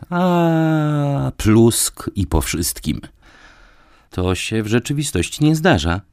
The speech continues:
Od czasu do czasu się zdarza. Może raz na dwa albo trzy lata ktoś nagle znika, szukają i szukają, lecz nie mogą znaleźć. I wtedy miejscowi ludzie mówią: "Pewnie wpadł do polnej studni".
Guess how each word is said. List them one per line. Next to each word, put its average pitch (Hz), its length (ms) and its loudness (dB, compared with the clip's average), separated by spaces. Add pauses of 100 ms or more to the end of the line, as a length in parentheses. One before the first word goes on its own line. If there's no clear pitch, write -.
(840)
Od 76 220 -6
czasu 78 320 -6
do 110 120 -2
czasu 62 260 -8
się 82 120 -2
zdarza. 113 540 -6 (420)
Może 135 300 -2
raz 87 480 0
na 87 240 2
dwa 78 340 0
albo 101 260 0
trzy - 220 -8
lata 65 340 -6 (380)
ktoś 87 300 -2
nagle 92 280 2
znika, 78 720 0
szukają 87 1000 0
i 90 80 2
szukają, 87 800 0
lecz - 380 -4
nie 92 160 2
mogą 90 360 2
znaleźć. 92 540 0 (460)
I 131 160 4
wtedy 139 300 6
miejscowi 135 500 6
ludzie 101 240 4
mówią: 90 400 2 (440)
"Pewnie 98 480 0
wpadł 113 520 0
do 123 240 0
polnej 98 420 2
studni". 71 640 -2